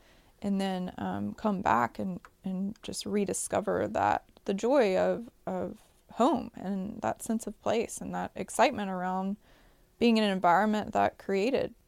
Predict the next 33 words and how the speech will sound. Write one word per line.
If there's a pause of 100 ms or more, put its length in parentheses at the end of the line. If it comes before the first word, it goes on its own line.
everything
that
I
am. (120)
And
so (340)
I
think
a
few
<laughs>
weeks
later,
I
actually
found
out
about
the
job,
and
it (120)
was
just, (400)
it (160)
all
fell
into
place.
And
I
was, (160)
um,